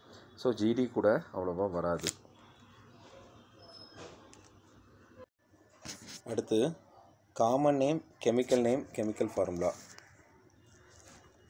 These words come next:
Common chemical compounds, names and formula. பேக்கிங் சோடா, நம்ம கேக்கில் யூஸ் பண்ணுவோம்ல, பேக்கிங் சோடா. இதோட கெமிக்கல் நேம் சோடியம் ஹைட்ரஜன் கார்பனேட், சோடியம் பைகார்பனேட், ரெண்டில் எப்படினாலும் சொல்லிக்கலாம்.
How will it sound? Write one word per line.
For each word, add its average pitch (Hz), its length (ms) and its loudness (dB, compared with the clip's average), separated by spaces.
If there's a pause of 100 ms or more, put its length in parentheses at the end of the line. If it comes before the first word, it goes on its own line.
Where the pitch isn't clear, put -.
(1160)
Common 143 340 4
chemical 131 480 4
compounds, 131 480 4
names 123 300 4
and 123 160 2
formula. 92 540 2 (560)
பேக்கிங் 127 440 4
சோடா, 87 300 0 (320)
நம்ம 98 200 -2
கேக்கில் 117 360 2 (100)
யூஸ் 107 180 -2
பண்ணுவோம்ல, 101 460 -2
பேக்கிங் 95 400 -2
சோடா. 92 300 -2 (640)
இதோட 131 300 4
கெமிக்கல் 127 280 4
நேம் 147 200 0 (100)
சோடியம் 127 340 0
ஹைட்ரஜன் 117 400 0
கார்பனேட், 117 380 0 (440)
சோடியம் 117 380 2
பைகார்பனேட், 92 560 -2 (120)
ரெண்டில் 104 360 0
எப்படினாலும் 98 380 -2
சொல்லிக்கலாம். 90 380 -8